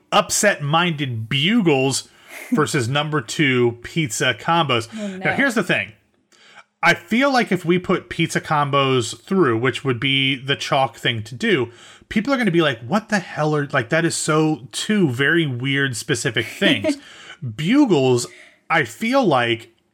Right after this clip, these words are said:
Speaker 1: even though, uh, I like the pizza combos more, I feel like the Bugles are something gonna be like, people are like, "Oh, yeah.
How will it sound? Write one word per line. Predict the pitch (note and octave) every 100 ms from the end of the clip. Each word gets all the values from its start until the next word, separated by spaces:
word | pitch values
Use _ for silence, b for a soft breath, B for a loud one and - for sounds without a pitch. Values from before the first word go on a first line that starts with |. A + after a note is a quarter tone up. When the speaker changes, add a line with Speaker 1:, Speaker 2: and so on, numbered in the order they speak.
| -
Speaker 1:
even | E3+ A3+ A3
though, | G3+ G3 F#3 F3+ B B B B B _ D3+
uh, | D3 C#3+ C#3
I | D#3
like | D#3+ F3+
the | D#3+
pizza | F3+ -
combos | F3 F3 D#3+ B2
more, | C3+ F#3 F#3+ C3 B2 B2+ _ _ _ _ _
I | D#3+ D3+
feel | - A#3
like | A3+ F3+
the |
Bugles | A#2+ C#3+ F#3+ G3 D3
are | D3
something | E3 D3+
gonna | C#3+
be | C#3
like, | C3 A2+
people | C3+
are | B2
like, | A2
"Oh, | A3+ C4+
yeah. | D3 G#3+ C4 F#2+